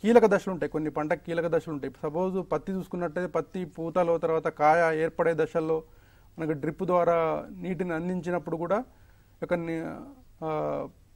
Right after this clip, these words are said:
మనం ఆ పంటని కాపాడుకోవడానికి ఆస్కారం ఉంటుంది. అదేవిధంగా కంది పంటలు కూడా పూ-, పూత దశలో మరియు కాయ తయారయ్యే దశలో, ఆ దశలో కూడా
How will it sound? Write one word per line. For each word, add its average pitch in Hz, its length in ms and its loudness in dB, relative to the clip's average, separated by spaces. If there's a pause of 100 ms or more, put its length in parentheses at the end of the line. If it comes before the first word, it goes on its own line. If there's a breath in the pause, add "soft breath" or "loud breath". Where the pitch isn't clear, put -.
(120)
మనం 165 160 -4
ఆ 147 100 0
పంటని 165 360 -2
కాపాడుకోవడానికి 165 800 2
ఆస్కారం 160 440 0
ఉంటుంది. 165 300 -8
అదేవిధంగా 185 460 -2
కంది 180 300 -2
పంటలు 185 340 -2
కూడా 185 200 -2
పూ-, 170 540 -6 (120)
పూత 180 160 -2
దశలో 165 460 0
మరియు 160 220 -4
కాయ 151 560 4
తయారయ్యే 160 460 2
దశలో, 156 420 -4 (480 soft breath)
ఆ 160 120 4
దశలో 190 260 0
కూడా 190 300 2